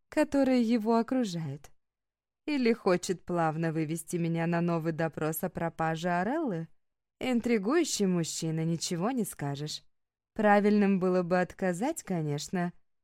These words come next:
но я кивнула дракону, едва сдерживая довольную улыбку. Понимала, что с огнем играю, и не нужен мне никакой флирт с золотым драконом,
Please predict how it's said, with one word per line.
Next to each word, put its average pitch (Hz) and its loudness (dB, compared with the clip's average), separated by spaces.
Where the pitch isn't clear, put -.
но 262 -2
я 233 4
кивнула 196 2
дракону, 175 -2
едва 220 2
сдерживая 180 -2
довольную 160 -4
улыбку. 151 -8
Понимала, 240 4
что 165 -4
с - -4
огнем 160 -2
играю, 151 -4
и 220 0
не 208 6
нужен 202 2
мне 170 0
никакой 170 -2
флирт 208 -2
с - -12
золотым 160 -4
драконом, 160 -4